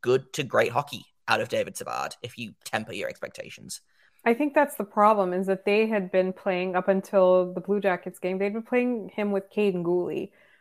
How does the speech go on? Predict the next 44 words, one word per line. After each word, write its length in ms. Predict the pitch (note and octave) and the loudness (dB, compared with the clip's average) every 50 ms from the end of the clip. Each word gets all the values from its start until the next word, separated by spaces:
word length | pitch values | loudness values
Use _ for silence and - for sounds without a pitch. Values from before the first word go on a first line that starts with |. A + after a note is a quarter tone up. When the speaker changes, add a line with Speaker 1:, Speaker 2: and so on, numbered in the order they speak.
| _ _ _ | _ _ _
Speaker 2:
who's 200 | - A#3 B3 A3+ | 4 4 6 6
the 100 | A#3 B3 | 6 6
man 280 | A#3+ A#3+ A#3 A#3 A#3 | 6 6 6 6 6
who's 200 | A#3+ A#3+ A#3+ A3+ | 6 4 4 2
playing 240 | A#3 - A#3 A3+ G#3+ | 2 2 2 2 4
the 80 | G#3 G#3 | 2 2
most 240 | G3+ G3 G3 G3 - | 2 2 2 0 -2
minutes 340 | F3+ E3+ D#3 F2+ - - | -4 -4 -4 -6 -6 -4
on 140 | - C#3+ D#3 | -4 -2 -2
this 140 | D#3+ E3 - | -4 -6 -10
team, 160 | - - E3 | -10 -8 -4
who's 140 | F3 F#3 F3 | -4 0 2
the 100 | F3+ F3+ | 2 4
boy, 440 | F3 G3+ A3 G#3 E3+ - D#3 F3+ - - | 6 8 8 8 8 6 2 -4 -6 -2
I 80 | - F3+ | 0 0
guess, 280 | E3 - - - - - | 2 2 0 -4 -2 -2
who's 140 | G#3 F#3+ | -2 0
been 180 | E3+ G3 F#3+ G3 | 2 2 2 4
playing 180 | G3 G#3 G3 G3 | 4 4 4 4
the 60 | F#3+ | 2
most 240 | F#3+ F3 F3+ - - | 0 -2 -4 -6 -4
minutes 260 | E3+ D#3 D#3+ D#3+ - | -4 -2 -2 -2 -4
on 120 | D#3 C3+ | -4 -6
this 120 | - - - | -6 -10 -10
team, 200 | - - - - | -8 -8 -8 -6
right? 280 | - - D#3+ F3 F#3 - - - - - - _ _ - - | -4 0 0 2 0 0 -4 -14 -20 -20 -20 _ _ 2 6
Kaiden 300 | C4 C4+ C#4+ C4+ C#4 A#3+ | 8 8 8 6 4 4
Guhle, 420 | A#3 A3 G#3 G#3 G3+ G3+ G3 G3 | 4 4 4 4 4 4 4 6
as 220 | - D3+ F3+ F3 F3+ | 6 4 2 2 2
we 280 | F3+ F3+ F3+ F3 F3 | 2 2 2 2 0
talk 280 | E3+ - - F3+ E3+ - | -2 0 0 0 0 0
about 240 | F3+ F3+ E3+ D3+ E3 | 2 2 2 2 2
very 180 | F3 E3 D#3+ | 2 0 0
much, 360 | D#3+ E3 D3 C#3 - - - - - - - | 0 -2 -4 -6 -6 -10 -12 -10 -10 -6 -4
like, 200 | E3+ E3 - - | -2 -4 -2 -2
this 180 | F#3+ F#3 - F#3+ | -4 -4 -2 -2
is, 60 | F3 | 0
I, 220 | G2+ A#2+ D#3 - - | 2 2 2 0 0
I 140 | D3+ E3 F3 | -2 -2 -2
threw 320 | F#3+ - - F#3+ F#3+ F#3+ F#3+ | -2 -2 -2 0 2 2 2
in 100 | F#3 F#3 | 2 2
a 100 | F3+ F3+ _ _ _ _ _ _ - | 0 -4 _ _ _ _ _ _ 0
Kaiden 240 | - G3 F#3+ G3 G3 | 2 4 4 4 2
Guhle 460 | F3+ F#3 F#3 F#3+ G3 F#3+ F3 F3 E3+ | 2 2 4 4 4 4 2 0 -4